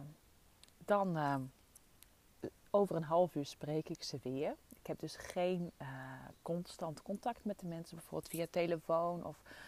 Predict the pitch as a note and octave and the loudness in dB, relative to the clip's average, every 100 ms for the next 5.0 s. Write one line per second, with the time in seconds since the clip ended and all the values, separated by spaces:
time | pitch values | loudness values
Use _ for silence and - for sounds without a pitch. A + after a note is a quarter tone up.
0 | - - - D3+ D3 D3 - - - D#3+ | -16 -16 -8 -4 -2 -2 -4 -16 -2 4
1 | D#3+ D3+ D3 G3+ F3+ F3+ D#3 E3 D3+ - | 6 4 4 2 4 4 4 4 2 0
2 | - D#3+ F#3+ F#3 F3+ - C#3 C#3+ - D#3+ | -4 -6 -4 -2 -4 -6 -10 -10 -6 -6
3 | - D3 D3 F3+ G3 - D3+ - D3+ C#3+ | -4 -4 -4 -4 -4 -4 -6 -4 -4 -4
4 | C#3+ D3 D3 D3+ D3+ G3+ A3+ G#3+ F#3+ | -6 -6 -6 -6 -4 -2 0 2 0